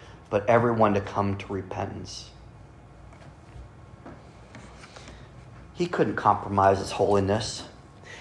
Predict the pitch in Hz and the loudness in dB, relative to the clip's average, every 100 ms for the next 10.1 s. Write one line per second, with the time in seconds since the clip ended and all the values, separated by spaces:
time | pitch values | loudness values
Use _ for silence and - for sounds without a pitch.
0 | - 120 131 - 139 143 147 135 123 113 | 2 6 6 8 10 10 8 4 2 6
1 | 123 135 135 127 113 95 104 131 131 123 | 6 6 2 0 0 0 8 10 12 12
2 | 123 127 - 90 101 123 127 131 127 - | 10 8 0 -4 2 4 8 8 8 2
3 | 101 - - 135 135 135 131 131 - 104 | -4 -4 -2 6 10 10 10 8 4 -4
4 | - 120 120 110 127 127 127 127 123 101 | 4 4 4 8 8 8 4 2 0 -2
5 | 110 107 - - 120 123 - 120 117 - | -4 -4 -6 -2 0 0 0 0 0 -4
6 | - - - - - - - - - - | -16 -20 -20 -20 -18 -16 -16 -18 -20 -20
7 | - - - - 185 143 147 165 147 - | -20 -20 -10 6 8 10 10 10 8 2
8 | - 120 120 - - 110 107 - 104 92 | 6 6 6 4 8 8 8 2 -2 0
9 | 101 110 147 131 139 143 - 92 87 95 | -2 0 6 10 10 8 2 0 -2 -6
10 | - | -12